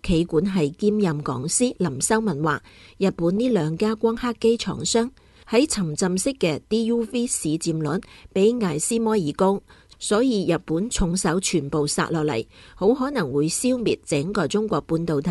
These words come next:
嘅製造業。林修文指出，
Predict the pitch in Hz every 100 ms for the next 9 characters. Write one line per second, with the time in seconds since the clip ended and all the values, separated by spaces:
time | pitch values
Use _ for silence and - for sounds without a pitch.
0 | 147 185 151 - 156 160 127 139 - _
1 | - - - - - 160 170 262 269 185
2 | 170 151 147 202